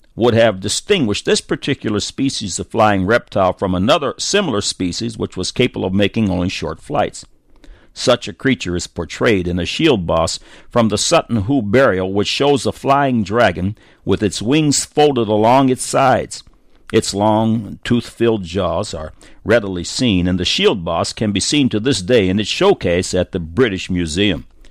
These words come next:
Modern paleontologists working from fossilized remains have named such a creature pterodactyl.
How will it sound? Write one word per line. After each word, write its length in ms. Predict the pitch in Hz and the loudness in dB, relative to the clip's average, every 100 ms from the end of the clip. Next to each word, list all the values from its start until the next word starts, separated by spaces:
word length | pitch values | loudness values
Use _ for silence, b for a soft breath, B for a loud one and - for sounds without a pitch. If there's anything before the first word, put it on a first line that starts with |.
| b b b b b b | b b b b b b
Modern 400 | 120 147 127 107 | 0 2 2 -2
paleontologists 1040 | 90 139 117 95 110 123 92 78 - - | 0 2 2 0 2 2 0 -6 -14 -14
working 420 | 80 104 - 90 82 | -4 -4 -4 -8 -8
from 380 | 92 82 78 | -8 -8 -10
fossilized 640 | 82 - 131 - 101 87 85 | -6 0 0 0 -2 -2 -4
remains 460 | 85 92 107 87 76 | -4 0 0 0 -4
have 160 | 78 | -8
named 420 | 82 98 107 87 | -4 -2 0 -2
such 320 | 80 - 82 - | -4 -6 -6 -10
a 80 | |
creature 500 | - 139 127 - 73 _ _ _ _ _ _ _ | -6 -2 -2 -4 -14 _ _ _ _ _ _ _
pterodactyl. 760 | - 82 71 78 90 - - | 0 0 -2 -2 -2 -4 -20